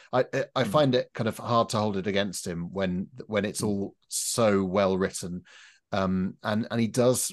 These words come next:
Speaker 1: m-, maintain this, um, constant stream of visual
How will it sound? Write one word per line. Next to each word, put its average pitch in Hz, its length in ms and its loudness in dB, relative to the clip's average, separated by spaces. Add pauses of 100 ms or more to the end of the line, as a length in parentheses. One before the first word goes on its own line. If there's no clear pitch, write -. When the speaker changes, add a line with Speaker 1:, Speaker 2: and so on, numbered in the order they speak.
(160)
Speaker 1:
m-, 113 120 -10 (100)
maintain 104 600 0
this, - 340 -4 (160)
um, 95 480 -4 (1000)
constant 107 680 -4
stream 101 500 2 (100)
of 90 260 -6 (760)
visual 101 840 -2